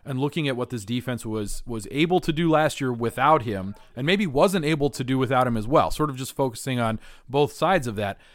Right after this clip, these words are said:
Have we been lulled into a false sense of security about, "Well, I love Von Miller, I, I wish he would retire a Denver Bronco, but losing Von Miller wouldn't be the end of the world"? A-, has, has that become, 'cause I've, I've said that, I, I can admit to having said that.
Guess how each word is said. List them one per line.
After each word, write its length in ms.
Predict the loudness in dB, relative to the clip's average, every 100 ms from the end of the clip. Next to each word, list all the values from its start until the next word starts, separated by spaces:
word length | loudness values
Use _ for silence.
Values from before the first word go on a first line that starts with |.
| -8
Have 180 | -2 2
we 100 | 2
been 260 | 2 0 2
lulled 300 | 2 2 2
into 380 | 0 0 0
a 40 | 0
false 440 | -4 0 0 0
sense 220 | -2 -4
of 100 | -6
security 800 | -8 -10 -8 -6 -2 -2 -4 -6 -10 _ _
about, 440 | -4 2 2 2 -2
"Well, 380 | 4 6 6 2
I 80 | -2
love 220 | 0 0
Von 240 | 2 0 0
Miller, 380 | 0 0 -2 -4
I, 120 | -6
I 140 | -4
wish 220 | 0 0 0
he 60 |
would 120 | -2
retire 340 | -2 -2 0 0
a 60 |
Denver 160 | 0 -2
Bronco, 480 | -2 -2 0 0 0
but 180 | -4 -2
losing 400 | 0 0 0 0
Von 220 | 2 2
Miller 240 | 0 0
wouldn't 300 | 0 -4 -4
be 100 | -4
the 140 | -2 0
end 100 | 0
of 60 |
the 60 | -2
world"? 300 | 0 0 -2 -6 -20 _ -12
A-, 160 | -12 -10
has, 200 | -8 -8 -4
has 160 | -4 0
that 180 | 0
become, 440 | 0 0 0 0 -4 -6
'cause 140 | 0
I've, 180 | 0 -2
I've 200 | 0 0
said 260 | 2 -2 0
that, 240 | 0 -2 -8 -16 -6
I, 120 | -6
I 200 | -6 -8
can 180 | -6 -6
admit 260 | -4 -4
to 80 | -2
having 220 | -4 -4
said 240 | -6 -6 -4
that. 200 | -4